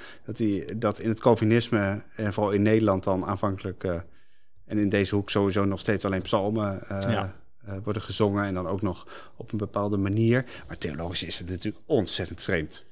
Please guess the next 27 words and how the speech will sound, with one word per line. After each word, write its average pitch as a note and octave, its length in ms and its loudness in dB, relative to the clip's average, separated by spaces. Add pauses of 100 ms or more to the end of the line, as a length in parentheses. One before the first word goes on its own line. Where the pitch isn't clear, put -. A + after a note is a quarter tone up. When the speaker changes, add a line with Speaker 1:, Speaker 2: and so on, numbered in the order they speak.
(120)
Speaker 2:
Ja, G2 280 2
en C3+ 140 2
het A2 120 0
is, G#2+ 180 -4
en A2 200 -4
het, F2+ 180 -4
wat G2 180 -6
is G2 120 -4
ook G2+ 100 -4
wat G2 140 -4
hij G#2 100 -2
natuurlijk G#2 260 -4
vooral G2+ 200 -2
nog G2+ 120 -4
zegt, - 320 0
ook G#2+ 120 -4
het A2 100 -2
hele A2 200 0
muzikale A2+ 920 4 (760)
spectrum A#2 840 2 (240)
vernauw C3+ 480 8
je A2+ 140 8
zo, C3 340 12
zeg A2 200 0
maar, G#2+ 180 0
tot - 280 -4
één A#2 440 4